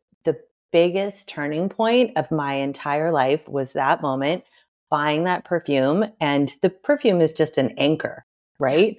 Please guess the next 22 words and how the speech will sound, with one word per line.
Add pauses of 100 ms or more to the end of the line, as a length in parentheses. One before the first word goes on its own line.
(420)
But
it
was
the
reminder
of,
like, (100)
I
can
design
the
life
that
I
want, (480)
and (240)
everything
that
comes
back
into
this